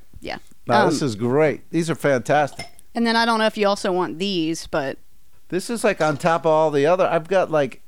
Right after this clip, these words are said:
Speaker 2: eight mason jars from that elixir you gave me.
Speaker 1: Oh, you still, you still have
Speaker 2: Yeah.
Speaker 1: those?
Speaker 2: Do you want those back?
Speaker 1: Mm, not necessarily.
Speaker 2: Wow, I, I'm, I'm on top of it with glassware.
Speaker 1: <laughs>
Speaker 2: It's pretty. If, unless there's an earthquake, this is all upside.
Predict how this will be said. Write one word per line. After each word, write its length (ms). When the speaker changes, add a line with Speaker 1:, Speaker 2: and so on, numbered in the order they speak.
Speaker 2:
eight 280
mason 460
jars 320
from 220
that 140
elixir 420
you 60
gave 200
me. 140
Speaker 1:
Oh, 100
you 120
still, 320
you 160
still 160
have 140
Speaker 2:
Yeah. 60
Speaker 1:
those? 200
Speaker 2:
Do 60
you 60
want 180
those 160
back? 300
Speaker 1:
Mm, 460
not 200
necessarily. 840
Speaker 2:
Wow, 300
I, 80
I'm, 240
I'm 220
on 140
top 300
of 120
it 80
with 180
glassware. 580
Speaker 1:
<laughs> 40
Speaker 2:
It's 40
pretty. 240
If, 160
unless 240
there's 160
an 100
earthquake, 560
this 220
is 120
all 240
upside. 560